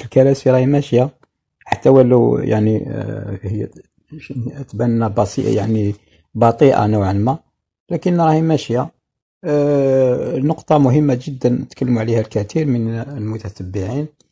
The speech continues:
هي قضية الفراغات الموجودة في المدرجات. والله، آه، يعني، آه، عندما نشوفها كارثة، كارثة بأتم معنى الكلمة. أولا، آه، <clears throat> بعض الأماكن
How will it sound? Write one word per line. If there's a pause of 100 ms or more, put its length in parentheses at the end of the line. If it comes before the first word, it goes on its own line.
(440)
هي
قضية
الفراغات
الموجودة
في
المدرجات.
والله،
آه،
يعني،
آه،
عندما
نشوفها (380)
كارثة، (100)
كارثة
بأتم
معنى
الكلمة. (500)
أولا،
آه، (240)
<clears throat> (1800)
بعض
الأماكن